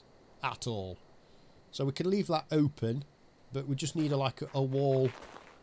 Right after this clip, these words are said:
something like maybe starting from down there, over that way, um, then going round all the way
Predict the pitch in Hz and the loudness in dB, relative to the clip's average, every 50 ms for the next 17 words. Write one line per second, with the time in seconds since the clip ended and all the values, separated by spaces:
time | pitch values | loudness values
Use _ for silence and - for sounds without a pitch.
0 | - - - - - - - - - - - 156 139 - - 143 135 131 135 131 | -20 -20 -20 -20 -20 -20 -18 -12 -6 -4 -4 -4 -2 0 0 2 2 2 2 0
1 | 127 127 127 131 135 135 127 120 120 - - 139 127 120 - - 131 117 - 131 | 0 -2 -2 0 0 0 2 0 0 -2 0 2 2 2 2 0 -4 -4 -2 0
2 | 127 123 120 123 - - 127 120 131 131 131 127 123 123 127 135 139 165 180 160 | 0 2 0 0 -4 -6 -4 -2 0 0 0 0 0 0 0 2 2 2 0 -2
3 | - - - - - - - - - - - - - - - - 131 131 135 123 | -6 -14 -20 -20 -20 -20 -20 -20 -20 -20 -20 -20 -20 -20 -12 -4 -2 0 0 0
4 | 123 127 131 135 135 127 143 151 165 185 180 - - - - - - - - - | 0 0 -2 -2 -2 -2 -2 -2 0 -2 -2 -6 -12 -20 -20 -20 -18 -18 -16 -18
5 | - - - - - - - - - - - - - - 120 123 120 120 120 120 | -18 -20 -20 -20 -20 -20 -20 -20 -20 -20 -20 -20 -16 -10 -8 -6 -4 -2 -2 -2
6 | 120 120 120 123 123 120 120 123 120 120 120 120 120 123 - - - - - - | -2 -2 -2 -2 -2 -2 -2 -2 -2 -2 -2 -4 -4 -6 -10 -16 -20 -20 -20 -20
7 | - - - - 131 127 123 110 127 127 127 123 120 120 123 123 123 123 120 123 | -20 -10 -4 -2 -2 0 0 0 0 0 0 0 0 -2 -2 -2 -2 -2 -2 -2
8 | 123 117 117 - - 156 175 175 165 160 151 143 147 147 143 139 139 139 | -2 -2 -4 -4 -4 -2 0 0 0 2 2 2 2 4 4 4 2 2